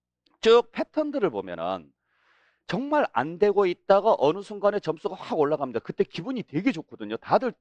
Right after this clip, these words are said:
환하게 웃어요. 그러다가 또 되게 어두워져요.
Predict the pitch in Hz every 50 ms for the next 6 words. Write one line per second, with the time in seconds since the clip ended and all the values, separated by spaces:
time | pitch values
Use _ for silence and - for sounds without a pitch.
0 | _ _ _ _ _ _ _ _ - - - 339 349 339 269 180 143 127 123 143
1 | 127 104 110 107 85 - _ _ _ _ _ _ _ _ _ _ - - 214 294
2 | 294 294 254 247 - - 277 294 269 _ _ - 175 220 233 170 139 151 147 196
3 | 180 147 - - 82 73 69